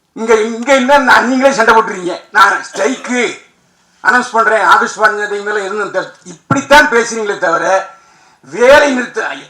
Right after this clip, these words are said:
த-, அதான் சூப்பர் ஸ்டார் ரஜினிகாந்த் சொன்னார், "எதுக்கு வேலை நிறுத்தம்? நான் வேலை நிறுத்தம் செய்ய மாட்டேன்." வேலை நிறுத்தம் முடிச்சாரா இல்லையா ரஜினி? வேலை நிறுத்தங்கிற பேச்சே இங்க வேண்டியதில்லை. படம் எடுக்க எல்லாரும் ரெடியா இருக்காங்க.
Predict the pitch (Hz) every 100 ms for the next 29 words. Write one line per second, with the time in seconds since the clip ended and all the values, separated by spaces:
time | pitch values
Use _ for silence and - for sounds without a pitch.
0 | _ - - 143 190 247 220 190 170 160
1 | - 180 196 180 165 160 175 139 147 143
2 | - _ _ 143 214 214 180 190 165 160
3 | 165 - _ _ _ _ _ 170 190 180
4 | 180 180 147 165 151 135 - _ 147 196
5 | 202 180 190 180 196 214 233 190 147 -
6 | - - 175 180 131 _ _ _ _ 131
7 | 202 262 262 233 214 220 202 - 214 -
8 | 220 233 240 208 185 175 170 156 - _
9 | _ _ _ _ _ _ - - 254 254
10 | 214 240 202 208 - 185 202 170 165 139
11 | -